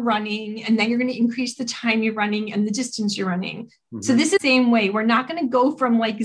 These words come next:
Speaker 1: zero, "I haven't been taking care of myself, I'm overwhelmed," to suddenly being never overwhelmed in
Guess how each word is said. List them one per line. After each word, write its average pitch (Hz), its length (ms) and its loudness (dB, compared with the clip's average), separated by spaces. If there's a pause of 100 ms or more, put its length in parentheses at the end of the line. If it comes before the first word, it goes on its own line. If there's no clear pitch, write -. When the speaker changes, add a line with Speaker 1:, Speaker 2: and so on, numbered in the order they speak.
(120)
Speaker 1:
zero, 247 240 2 (180)
"I - 20 -2 (160)
haven't 240 300 0
been 233 80 2 (120)
taking 214 280 -4
care 214 140 0
of 202 140 -4
myself, 208 300 0 (200)
I'm 208 140 0 (160)
overwhelmed," 220 600 0 (180)
to 233 100 0 (580)
suddenly 247 360 2 (120)
being 220 160 2 (180)
never 214 180 -2 (160)
overwhelmed 208 520 -2
in 196 60 -2